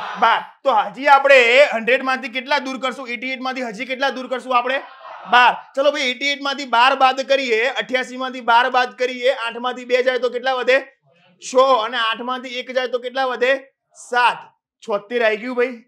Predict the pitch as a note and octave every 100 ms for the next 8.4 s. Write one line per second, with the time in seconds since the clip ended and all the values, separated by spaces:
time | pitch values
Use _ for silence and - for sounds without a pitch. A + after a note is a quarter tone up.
0 | F#3 G3+ A#3 B3+ C4 C4 - A#3 B3+ C#4
1 | A3+ A3+ B3+ C4 A3 A3+ A3 C4+ B3 A#3+
2 | A#3+ F#3+ G#3 A#3 A3+ A#3+ A#3 B3 G#3+ F#3+
3 | G#3 A3+ G#3+ A3 G#3 F#3+ A#3 A#3+ F#3+ F#3+
4 | A#3 _ _ A#3 A3+ G3 F#3+ A3+ A#3 A#3
5 | A#3 B3 F#3+ G#3+ A#3+ A#3+ G#3+ A3 A3+ B3
6 | C4+ G#3+ G#3+ A#3 G3+ G#3+ A3 G#3+ G3 G3+
7 | G3+ F#3 A#3 A#3 A#3+ B3 _ _ _ _
8 | _ G3+ A3+